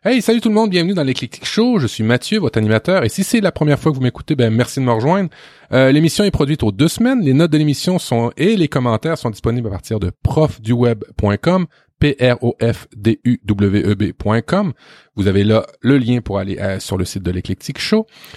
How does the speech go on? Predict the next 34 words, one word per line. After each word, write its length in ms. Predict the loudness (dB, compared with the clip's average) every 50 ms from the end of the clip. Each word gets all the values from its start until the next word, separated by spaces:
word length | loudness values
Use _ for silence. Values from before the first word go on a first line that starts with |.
| -20 _ _ -2
Revenez 240 | 0 2 2 2 0
souvent, 340 | 0 0 2 2 2 4
n'hésitez 380 | 2 2 2 0 0 0 -2 0
pas 240 | 2 2 2 2 2
à 20 |
ajouter 540 | 2 2 2 2 0 0 0 0 0 0 2
l'émission 680 | 2 2 2 0 -2 -2 -2 0 0 0 0 -2 -2
dans 280 | -2 -2 -2 0 0 0
vos 200 | 0 0 -2 -2
favoris 440 | 0 -2 0 2 2 2 2 0 0
de 40 |
lecteurs 240 | -2 -4 -2 -2 -2
de 60 | -2
podcasts. 520 | -2 -2 -4 -4 -2 0 0 0 0 -4 -8 -4
Et, 260 | -2 0 0 2 2
euh, 120 | 2 0 -2
si 160 | -4 -6 -6
vous 80 | -4
voulez 240 | -2 0 2 2 2
continuer 420 | 2 2 0 0 0 0 0 0 2
la 140 | 0 -2
discussion 560 | -4 -4 -6 -8 -6 -4 -4 -4 0 2 2 4
et 40 |
les 140 | 4 4 4
échanges, 400 | 2 2 2 0 0 0 0 -2 -4
vous 140 | -6 -6
pouvez 160 | -4 -2 -2 -2
le 60 | -2
faire 160 | -2 -2 -2
à 60 | -2
partir 260 | -4 -6 -4 -2 -2
de 80 | -2 -2
Twitter, 480 | -2 0 -2 -2 0 0 0 0 0 -2
sur 320 | -4 -6 -4 -4 -4 -4